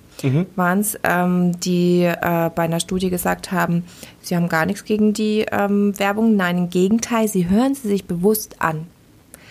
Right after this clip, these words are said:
Speaker 2: Und wenn, im Gegenteil, es gibt auch, äh, Podcasts, äh, die dann Werbung ausspielen, so wie du sie im Radio hörst,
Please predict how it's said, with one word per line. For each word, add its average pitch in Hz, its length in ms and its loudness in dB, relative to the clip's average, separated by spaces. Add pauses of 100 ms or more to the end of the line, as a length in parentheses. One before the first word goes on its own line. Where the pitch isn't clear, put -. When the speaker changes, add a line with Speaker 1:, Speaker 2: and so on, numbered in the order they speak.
(480)
Speaker 2:
Und 190 600 2
wenn, 185 340 0 (280)
im 185 180 2
Gegenteil, 208 440 4
es 202 100 -6
gibt - 280 -6
auch, 165 360 0
äh, 165 180 0
Podcasts, - 920 -2
äh, 170 260 0
die 160 440 -2
dann 156 280 0
Werbung 160 280 0
ausspielen, 196 420 2
so 175 160 0
wie 175 60 4
du 160 120 -2
sie 160 120 -2
im 156 100 2
Radio 175 340 0
hörst, 214 280 0